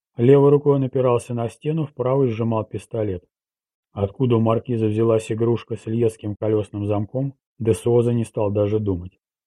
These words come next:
Цезар Сильва перевел взгляд с хозяина дома на тело Мигеля.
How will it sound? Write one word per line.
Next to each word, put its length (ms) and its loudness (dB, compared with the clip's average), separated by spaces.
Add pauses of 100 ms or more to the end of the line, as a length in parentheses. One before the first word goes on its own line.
(540)
Цезар 380 2
Сильва 400 2
перевел 440 4
взгляд 320 0
с 40 -16
хозяина 560 0
дома 300 0
на 160 -2
тело 240 -2
Мигеля. 520 -4